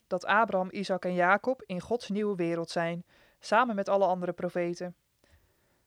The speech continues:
Maar jullie zelf moeten buiten blijven."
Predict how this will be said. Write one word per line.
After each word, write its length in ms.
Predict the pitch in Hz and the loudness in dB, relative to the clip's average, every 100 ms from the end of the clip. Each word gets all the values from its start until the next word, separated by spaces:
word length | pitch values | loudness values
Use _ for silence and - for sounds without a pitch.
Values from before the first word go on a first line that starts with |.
| _ | _
Maar 220 | 190 175 | 0 2
jullie 360 | 175 196 262 247 | 4 2 0 -2
zelf 380 | 202 196 226 - | 2 2 2 -2
moeten 260 | 190 - | -2 -2
buiten 320 | 180 165 165 | 0 0 -2
blijven." 500 | 170 170 170 170 170 | -2 0 -2 -4 -12